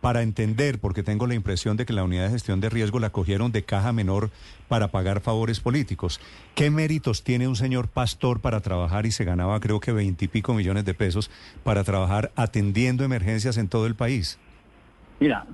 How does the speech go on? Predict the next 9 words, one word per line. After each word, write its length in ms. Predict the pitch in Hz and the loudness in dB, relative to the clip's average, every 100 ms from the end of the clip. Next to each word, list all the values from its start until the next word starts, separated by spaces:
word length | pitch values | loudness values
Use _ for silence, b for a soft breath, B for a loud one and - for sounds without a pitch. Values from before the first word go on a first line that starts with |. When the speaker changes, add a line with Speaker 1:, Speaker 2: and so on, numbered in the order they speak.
| 120 | -2
Speaker 2:
concretamente 600 | 139 135 135 170 160 147 | 0 0 0 -2 0 0
en 100 | 147 | 0
el 60 | 127 | 0
norte 240 | 120 156 | 0 -2
de 80 | 147 | -2
Colombia 580 | 127 123 151 160 165 - | -2 -2 0 -2 -2 -4
iba 260 | 120 113 127 | -2 0 0
dirigido 380 | 117 98 - 120 | -2 -2 0 0
específicamente 840 | - - 110 - 110 101 117 | -2 -4 -2 0 -2 0 0